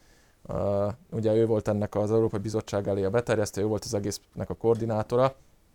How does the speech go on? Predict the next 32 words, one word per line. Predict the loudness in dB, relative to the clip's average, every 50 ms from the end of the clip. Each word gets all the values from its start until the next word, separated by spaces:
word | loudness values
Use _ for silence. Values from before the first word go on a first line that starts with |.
| _ _ _ _ _ _ _ _ -6 -6 -4 2
Tulajdonképpen | 4 4 4 4 4 0 0 0 0 0
számára | 0 2 2 4 4 6 6 4 4 4
ez | 4 2
egy | 2 -2 0
ilyen | 0 0 4
magyar | 4 4 4 4 2
ügy | 2 0 2
volt, | 2 0 0 0
hiszen | -2 -4 -2 -2
az | -2 -4
összegyűlt | -2 -4 -4 -2 -2 -2 -2 -2 -2 0
egy | 0 0 0 0
egész | -2 -2 -2 -4 -2
egy | -2 -4 -2 -2
millió | -2 -2 -2 0 0 0 -2
és | -2 -4
néhány | -4 -4 -2 -2 -2
százezer, | -4 -2 0 -2 -2 -2 -4 -6 -4 -4 -4 -4 -6 _ _ _ _
vagy | -6 0
néhány | 2 2 2 2 0
tízezer | 0 0 -2 0 -2 -2 0
aláírásból | 4 4 4 4 4 2 2 0 -2 -2 -2 -2 0 0 0 0
majdnem | 0 0 0 0 0 -2
egy | -2 -2 -2 -4
millió, | -4 -4 -2 -2 0
hanem | 0 0 -2 -2 -4 -6 _
talán | -4 -2 -2 -2 0
több | 6 6 6 6
mint | 4 -2 0
egy | 0 0 0
millió | -2 -4 -4 -4 -4
magyar | -4 -2 -2 -2 -4 -4